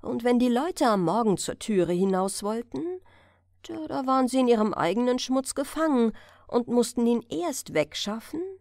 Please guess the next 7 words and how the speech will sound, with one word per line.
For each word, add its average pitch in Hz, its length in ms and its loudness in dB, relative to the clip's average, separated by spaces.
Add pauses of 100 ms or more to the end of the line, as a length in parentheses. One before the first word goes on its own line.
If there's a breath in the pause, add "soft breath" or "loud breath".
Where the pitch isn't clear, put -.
(400)
ehe 320 300 -8
sie 302 140 -8
sich 285 240 -8
wieder 302 200 4
frei 233 320 2
bewegen 240 560 0
konnten. - 600 -10